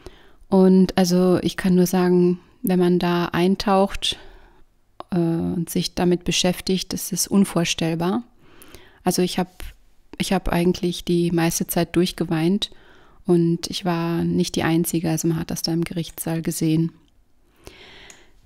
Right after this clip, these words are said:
Ja, okay, also das vorab.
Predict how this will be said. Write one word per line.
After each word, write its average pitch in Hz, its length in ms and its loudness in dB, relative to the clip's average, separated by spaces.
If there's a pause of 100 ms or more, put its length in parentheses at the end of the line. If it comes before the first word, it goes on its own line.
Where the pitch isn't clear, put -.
(480)
Ja, 180 260 0
okay, 156 460 0 (500)
also 170 180 -4
das - 240 0
vorab. - 540 -2